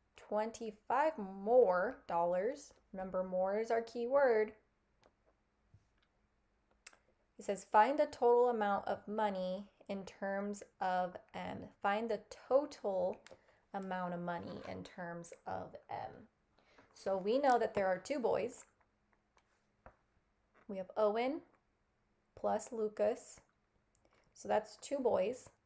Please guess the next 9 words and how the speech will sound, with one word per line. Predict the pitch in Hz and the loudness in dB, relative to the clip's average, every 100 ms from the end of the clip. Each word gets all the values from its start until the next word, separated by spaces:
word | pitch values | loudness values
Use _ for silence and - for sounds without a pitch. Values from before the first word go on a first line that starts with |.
| _ _ _ _ _ _ | _ _ _ _ _ _
We | 208 214 | -4 0
know | 202 196 - | 0 0 0
Owen | 208 226 254 277 294 | 2 2 0 0 -2
makes | 226 226 233 - - - | -4 -4 -8 -12 -20 -8
M | 220 220 196 | -4 -4 -2
dollars. | 180 202 190 208 277 - - _ _ _ _ _ _ _ _ _ _ _ _ - | -4 -2 -2 -2 -4 -10 -18 _ _ _ _ _ _ _ _ _ _ _ _ -8
And | 202 | 0
however | 220 226 262 | 2 4 4
much | 254 247 | 4 -2